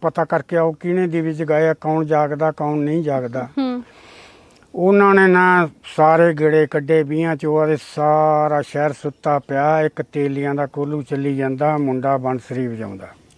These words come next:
Speaker 2: ਅੱਛਾ।
Speaker 1: ਉਹਨੇ ਦੋ ਦਿਨ ਵੇਖਿਆ ਤੇ ਤੀਜੇ ਦਿਨ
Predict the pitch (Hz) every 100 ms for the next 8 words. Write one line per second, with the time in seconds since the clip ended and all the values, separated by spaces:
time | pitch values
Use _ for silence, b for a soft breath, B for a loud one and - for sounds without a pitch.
0 | _ 240 - 262 220 202 _ _ _ _
1 | _ _ B B B B B B B B
2 | - 190 214 190 185 180 196 196 190 180
3 | 190 190 170 185 190 175 185 180 180 180
4 | 175 170